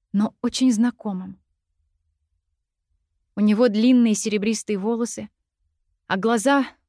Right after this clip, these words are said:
как будто переливаются всеми цветами радуги.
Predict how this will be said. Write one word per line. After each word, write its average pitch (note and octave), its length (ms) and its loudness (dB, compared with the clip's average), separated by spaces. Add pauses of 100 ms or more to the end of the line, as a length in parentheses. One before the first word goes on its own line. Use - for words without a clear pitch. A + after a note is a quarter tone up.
(340)
как G3 220 -4
будто B3 260 -4
переливаются A3+ 800 -2
всеми A#3+ 380 0
цветами G#3+ 480 -4
радуги. G3+ 500 -10